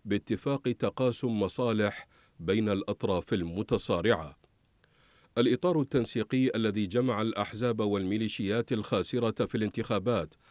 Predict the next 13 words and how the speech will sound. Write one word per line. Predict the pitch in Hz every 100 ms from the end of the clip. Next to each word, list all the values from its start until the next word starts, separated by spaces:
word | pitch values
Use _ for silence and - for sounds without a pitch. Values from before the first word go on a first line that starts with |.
| - - -
بدأ | 87 80 113 -
يهدد | 104 87 117 110 98
بالتصعيد | 80 107 113 - 98 110 135 127 - - -
ويلوح | 78 76 95 113 131 131 87 -
بسلاح | 95 104 - 95 117 -
ميليشيا | 117 98 120 -
الحشد | 101 - 127 87 76 _ - -
التي | - 90 110 107
تعتبر | 95 95 87 123 120 110 95
جزءا | 110 117 -
من | 107 90 110
الدولة | 92 87 117 92 107 139 - _ -
بحسب | 82 - 131 - 113 110